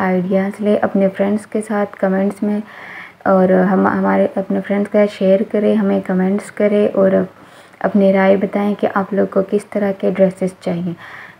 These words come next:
तो मैं उम्मीद करती हूँ कि मेरे तमाम dresses आप लोग को अच्छे लगते होंगे और मेरे channel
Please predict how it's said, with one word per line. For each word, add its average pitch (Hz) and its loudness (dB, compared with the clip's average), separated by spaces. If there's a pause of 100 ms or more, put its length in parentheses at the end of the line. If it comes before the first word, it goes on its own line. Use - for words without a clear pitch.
(120)
तो 190 4
मैं 190 2
उम्मीद 190 0
करती 214 -4
हूँ 214 0
कि 208 0
मेरे 190 2
तमाम 190 0
dresses 208 0
आप 190 -4
लोग 185 0
को - -8
अच्छे - -4
लगते 196 -2
होंगे 196 0 (200)
और 190 -6 (560)
मेरे 214 2
channel 214 2